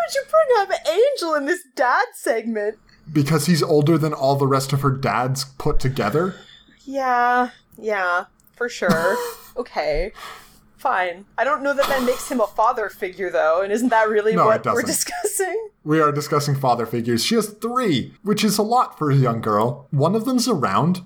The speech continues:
Speaker 2: Giles.
Speaker 1: Yes.
Speaker 2: He's great. Ripper. One of them's not around, but she wants him to be around, 'cause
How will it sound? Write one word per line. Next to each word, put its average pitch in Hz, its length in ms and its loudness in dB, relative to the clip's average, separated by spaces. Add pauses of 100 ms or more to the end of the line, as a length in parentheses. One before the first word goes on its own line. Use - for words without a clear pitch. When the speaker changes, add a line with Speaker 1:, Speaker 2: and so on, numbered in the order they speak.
(120)
Speaker 2:
Giles. 139 400 0
Speaker 1:
Yes. - 280 -12
Speaker 2:
He's 127 140 -2
great. 110 320 -2 (100)
Ripper. 117 420 -2 (400)
One 151 220 0
of 208 100 -2
them's 233 240 0
not 127 240 2
around, 113 420 -2
but 143 140 -4
she - 160 -2
wants 117 320 0
him 156 120 -2
to 151 60 -4
be 165 160 0
around, 135 460 0
'cause 139 320 -2